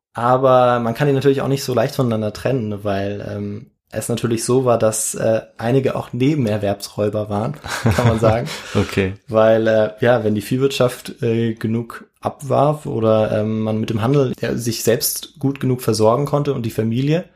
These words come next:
Speaker 1: dann war man ja nicht unbedingt auf Raubzüge angewiesen.
Speaker 2: Ja, klar.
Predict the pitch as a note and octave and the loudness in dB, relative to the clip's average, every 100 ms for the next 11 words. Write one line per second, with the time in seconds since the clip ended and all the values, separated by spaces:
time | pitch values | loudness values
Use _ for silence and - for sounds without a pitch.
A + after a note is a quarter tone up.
0 | _ _ _ _ A2 A2+ A#2 A#2+ B2 A#2+ | _ _ _ _ 0 2 4 2 2 0
1 | B2+ C3+ B2 A#2+ A#2 A2 G#2+ A2+ - A2 | -2 -2 -2 -2 0 -2 -2 -4 -4 -4
2 | G#2+ A#2 A#2+ G2+ G#2 A#2+ C#3+ G#2 F2+ - | -2 -2 -4 -4 -6 -6 -4 0 0 -2
3 | - - F#2+ | -12 -12 -12